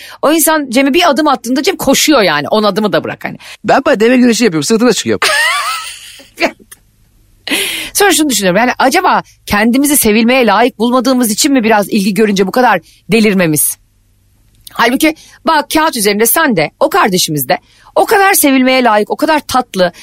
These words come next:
Speaker 1: bir kadının gerçekten birlikte olacağı zaman çok mutlu edecek insanlarsınız yani.
Speaker 2: Evet, evet, kesinlikle öyle ama sadece, e, ya bir de kendimizden de vazgeçiyoruz. Bir anda bir kişiden ilgi
Speaker 1: Ha.
Speaker 2: gördüğümüzde, en ufak bir ilgi gördüğümüzde tüm dünyayı kapatıyoruz.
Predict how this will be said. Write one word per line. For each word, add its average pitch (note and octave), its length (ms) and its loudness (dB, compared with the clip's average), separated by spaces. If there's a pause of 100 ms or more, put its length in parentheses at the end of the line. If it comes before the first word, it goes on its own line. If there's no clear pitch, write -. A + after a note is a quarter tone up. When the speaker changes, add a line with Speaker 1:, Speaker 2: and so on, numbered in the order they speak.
(220)
Speaker 1:
bir D#4 140 2
kadının C4+ 360 0
gerçekten B3+ 500 0
birlikte A#3+ 220 -2
olacağı A3 300 2
zaman A3+ 220 -2
çok - 260 -2
mutlu C#4+ 260 -2
edecek F#4+ 260 0
insanlarsınız G4+ 720 0
yani. C#3 320 -2 (360)
Speaker 2:
Evet, C#3 200 2
evet, G#3+ 100 2
kesinlikle G#3 440 0
öyle D3+ 120 2
ama G#3+ 200 2 (180)
sadece, C#4+ 640 0 (160)
e, C3+ 60 2 (560)
ya G#2 120 -4
bir G3 100 2
de D4+ 80 2
kendimizden G3 640 2
de G3+ 80 2
vazgeçiyoruz. A#2+ 560 -2
Bir B3+ 120 4
anda G#3 300 2
bir F3+ 60 -4
kişiden - 260 0
ilgi D3 200 2
Speaker 1:
Ha. F#3 120 2
Speaker 2:
gördüğümüzde, A2+ 520 0 (200)
en D4 220 2
ufak A3 240 -4
bir C#3+ 80 0
ilgi C#3+ 120 0
gördüğümüzde C3 580 2 (400)
tüm D4+ 220 2
dünyayı A#3 320 4
kapatıyoruz. E3 540 0